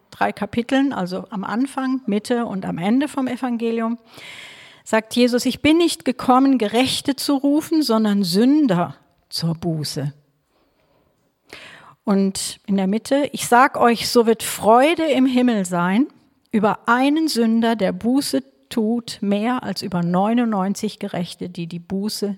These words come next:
nicht nötig haben." Also der Himmel freut sich. Dann am Ende, "Und in seinem Namen, im Namen von Jesus, wird Buße zur Vergebung der Sünden gepredigt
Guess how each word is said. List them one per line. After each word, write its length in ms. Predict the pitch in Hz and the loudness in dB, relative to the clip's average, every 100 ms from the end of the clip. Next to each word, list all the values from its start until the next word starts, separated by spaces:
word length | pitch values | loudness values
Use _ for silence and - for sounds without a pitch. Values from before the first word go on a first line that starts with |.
| - | -8
nicht 380 | 180 175 - - | -8 -8 -12 -8
nötig 440 | 156 156 190 - | -4 -2 -4 -6
haben." 360 | 147 156 - 160 _ _ _ _ _ _ _ _ _ - | -6 -8 -10 -16 _ _ _ _ _ _ _ _ _ -8
Also 200 | 156 160 | -6 -6
der 120 | 180 | 0
Himmel 340 | 233 208 151 | 2 2 0
freut 380 | - - - 139 | -8 -12 -12 -12
sich. 280 | - 131 - _ _ _ - - - - - - _ | -18 -18 -20 _ _ _ -20 -20 -20 -20 -20 -20 _
Dann 160 | 214 214 | -2 0
am 120 | 185 | -2
Ende, 480 | 214 220 247 302 349 - - - - - | -4 -2 2 0 -2 -10 -20 -20 -20 -4
"Und 140 | 233 | 0
in 140 | 247 233 | 2 4
seinem 440 | 240 254 330 320 | 4 4 4 4
Namen, 380 | 214 202 226 269 | 2 2 0 0
im 140 | 202 | -2
Namen 300 | 185 180 185 | -2 -2 -4
von 180 | 175 170 | -4 -6
Jesus, 680 | 160 196 226 247 240 - - | -6 -6 -6 -4 -4 -6 -10
wird 420 | 220 214 214 - | -4 -4 -4 -8
Buße 560 | 226 277 349 - 339 330 | -2 0 0 -2 -4 -4
zur 280 | - 240 214 | -2 -2 -2
Vergebung 920 | - 165 - 214 262 254 269 269 247 | -2 -6 -2 -2 0 0 2 2 0
der 180 | 175 170 | -2 -2
Sünden 580 | 196 226 254 254 247 220 | 0 2 2 2 -2 -2
gepredigt 920 | 185 - 202 208 208 196 - - | -6 -6 -6 -4 -6 -8 -10 -16